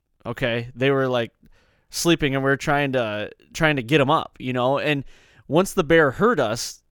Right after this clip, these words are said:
and kinda, like, looked at us, it was almost, it reminded me of a human in a, in a bear suit. You know, it was just kinda like,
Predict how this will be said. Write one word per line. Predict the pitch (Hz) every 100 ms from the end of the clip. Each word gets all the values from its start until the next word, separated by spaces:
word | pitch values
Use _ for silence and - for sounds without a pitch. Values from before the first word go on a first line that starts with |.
| -
and | 139
kinda, | 139 151 143
like, | 123 117
looked | 180 -
at | 139 113
us, | 120 - _ -
it |
was | 151 151
almost, | 196 208 -
it | 98 - _
reminded | 151 147 156 202
me | 185
of | 147
a | 120
human | 113 185 180 143
in | 127 120
a, | 104 -
in | 127 127
a | 101
bear | 95 135 151
suit. | - 95 - _ _ _ _
You | - 127
know, | 135 143
it |
was | 131
just | 147 -
kinda | 156 139
like, | 131 120 -